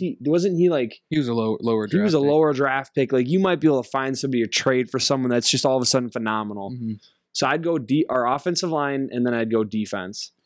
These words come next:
Speaker 2: So with the third pick, the, the top three, three, uh, tackles, which is kinda undisputed, Charles Cross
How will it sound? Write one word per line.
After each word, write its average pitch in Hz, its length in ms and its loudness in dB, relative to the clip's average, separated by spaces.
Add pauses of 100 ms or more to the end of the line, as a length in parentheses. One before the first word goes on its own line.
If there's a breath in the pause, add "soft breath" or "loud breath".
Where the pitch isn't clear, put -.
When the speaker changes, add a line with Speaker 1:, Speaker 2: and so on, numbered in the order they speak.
(140)
Speaker 2:
So 131 580 0
with 180 200 2
the 185 80 -8
third 123 300 -4
pick, 113 260 -4
the, 120 140 -2
the 110 200 -8
top 151 380 -6 (280)
three, 127 400 -2
three, 123 320 -4 (320)
uh, 120 140 -2
tackles, 117 480 -4
which 107 120 -8
is - 80 -6
kinda 120 220 -4
undisputed, 110 640 -2 (420)
Charles 139 280 0
Cross 123 480 -4